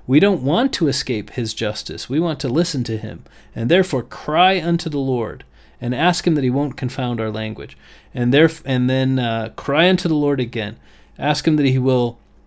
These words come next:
spare our friends from this horrible fate as well. Cry unto the Lord. Ask him whither we should go. So three times, uh, the brother of Jared is given a, an instruction, "Go cry unto the Lord." Three times he receives a miraculous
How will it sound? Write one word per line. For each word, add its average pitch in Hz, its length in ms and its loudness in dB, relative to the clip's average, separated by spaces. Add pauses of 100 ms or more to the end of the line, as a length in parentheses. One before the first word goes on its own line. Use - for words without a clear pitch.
(1400)
spare 165 500 2
our 135 160 4
friends 185 540 2
from 127 260 -2
this 120 180 -2
horrible 120 360 -2
fate 113 340 -6
as 110 180 -6
well. 120 340 -2 (280)
Cry 202 460 2
unto 180 200 0
the 143 80 -4
Lord. 131 320 0
Ask 156 320 -2
him 139 140 2
whither 160 300 4
we 151 120 4
should 120 240 -4
go. 113 360 -4 (460)
So 160 180 2
three 240 340 4
times, 143 640 0 (340)
uh, 123 400 -2
the 123 140 -2
brother 185 340 6
of 175 140 4
Jared 123 380 -2
is 117 160 -6
given 165 420 2
a, 117 380 -2
an 120 100 -6
instruction, 120 560 -4
"Go 117 100 -4
cry 151 400 -2
unto 165 200 -4
the 120 80 -4
Lord." 113 260 -2
Three 165 180 0
times 139 400 -2
he 127 80 -4
receives 120 560 -2
a 120 160 -8
miraculous 123 840 -4